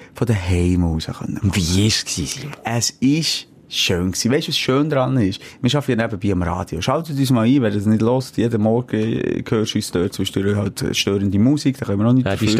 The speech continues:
Speaker 2: stört wirklich.
Speaker 1: Die stört
Speaker 2: Ja.
Speaker 1: wahnsinnig.
Speaker 2: Ja.
Speaker 1: Also dort reden wir und, und stehen jeden Morgen hure früh auf, äh, am, äh, fünf Uhr anfangen zu arbeiten. Und was
Speaker 2: Also
Speaker 1: ich
Speaker 2: nein,
Speaker 1: einfach
Speaker 2: anfangen zu schnurren.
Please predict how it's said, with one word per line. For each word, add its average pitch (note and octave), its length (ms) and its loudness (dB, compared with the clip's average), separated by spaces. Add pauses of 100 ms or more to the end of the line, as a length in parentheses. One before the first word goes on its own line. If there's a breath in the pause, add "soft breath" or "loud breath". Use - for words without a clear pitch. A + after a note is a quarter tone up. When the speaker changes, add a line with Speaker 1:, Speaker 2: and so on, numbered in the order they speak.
(100)
Speaker 2:
stört D#2+ 60 -4
wirklich. - 440 -2
Speaker 1:
Die - 80 0
stört - 200 0
Speaker 2:
Ja. - 60 0
Speaker 1:
wahnsinnig. F#2 480 0
Speaker 2:
Ja. D#2+ 60 -2 (220 loud breath)
Speaker 1:
Also A2 140 -2
dort A2+ 160 -2
reden C#3 380 2
wir C3+ 200 0
und, G#2 180 0
und G2+ 160 0
stehen G#2 220 0
jeden A2 240 2
Morgen G2+ 260 0
hure G#2 180 0
früh G2 220 2
auf, B2+ 220 2
äh, G2 140 4
am, F#2+ 340 2
äh, - 140 0
fünf - 240 -2
Uhr G2+ 80 2
anfangen G2 180 -2
zu A#2+ 120 2
arbeiten. B2+ 360 -2 (400 loud breath)
Und - 80 0
was A2 80 2
Speaker 2:
Also A2+ 140 2
Speaker 1:
ich C3 60 2
Speaker 2:
nein, G2+ 100 2
Speaker 1:
einfach F#2 140 2
Speaker 2:
anfangen F2+ 100 -4
zu F2+ 120 -4
schnurren. F2+ 260 0